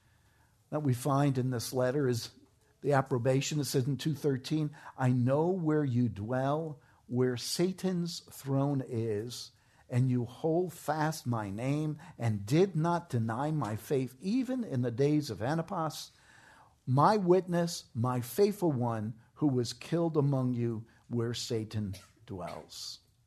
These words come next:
So many, so many reasons to assume why Pergamum is said to be where Satan's throne is. We could go through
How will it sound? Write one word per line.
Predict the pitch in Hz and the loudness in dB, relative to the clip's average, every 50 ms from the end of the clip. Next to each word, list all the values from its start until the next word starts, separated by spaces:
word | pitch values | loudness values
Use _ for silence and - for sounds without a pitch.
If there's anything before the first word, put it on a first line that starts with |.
| _ _ _ _ _ _ _ _ _ _ _ _ _ _ - - _ _ _ _ _ _ _ _ | _ _ _ _ _ _ _ _ _ _ _ _ _ _ -20 -20 _ _ _ _ _ _ _ _
So | - - - - - - 180 190 202 | -16 -12 -10 -8 -6 -4 -4 -2 0
many, | 202 196 190 180 180 175 170 170 165 175 165 139 - _ | 0 0 2 2 2 2 2 0 -2 -4 -8 -12 -14 _
so | - - - - - - 131 147 | -18 -14 -12 -10 -8 -6 -4 -2
many | 160 156 143 127 120 107 104 95 90 90 95 - _ _ _ _ _ - | -2 -2 -2 -2 -4 -4 -8 -8 -10 -10 -12 -14 _ _ _ _ _ -6
reasons | - 120 120 123 123 117 120 - 71 71 - - - - - - - - _ _ _ _ _ _ _ _ _ _ _ _ _ - | -2 0 2 4 2 2 0 -4 -10 -14 -16 -16 -14 -14 -14 -14 -16 -20 _ _ _ _ _ _ _ _ _ _ _ _ _ -6
to | - 160 147 | -2 0 0
assume | 127 - - - 165 160 143 131 | 0 0 0 0 2 2 2 2
why | 123 139 165 | 2 2 0
Pergamum | 156 - - 143 147 143 151 156 151 147 147 143 156 156 156 | 0 0 0 0 0 2 2 2 2 2 2 0 -2 -4 -4
is | 135 120 123 127 123 123 120 | -2 0 2 2 0 0 -2
said | 120 - 120 110 107 120 123 | -4 -4 -4 -4 -4 -4 -4
to | - 120 | -6 -6
be | 117 107 113 110 113 | -4 -4 -4 -4 -4
where | 113 101 87 95 107 107 107 104 | -4 -6 -6 -8 -8 -8 -8 -8
Satan's | - - - - 110 107 110 113 117 117 107 92 - - - | -8 -8 -8 -6 -6 -6 -6 -6 -6 -6 -6 -6 -10 -16 -18
throne | - 92 90 92 90 87 85 73 71 80 76 73 | -14 -10 -10 -10 -10 -10 -14 -16 -18 -18 -20 -18
is. | - - - - - - _ _ _ _ _ _ _ - - - - | -18 -18 -18 -18 -18 -20 _ _ _ _ _ _ _ -20 -20 -12 -6
We | 131 131 147 170 | -2 0 0 2
could | 165 151 135 | 2 0 0
go | 131 143 139 | 2 2 2
through | 127 - - 131 135 139 139 131 131 | 0 0 0 0 2 2 2 0 -2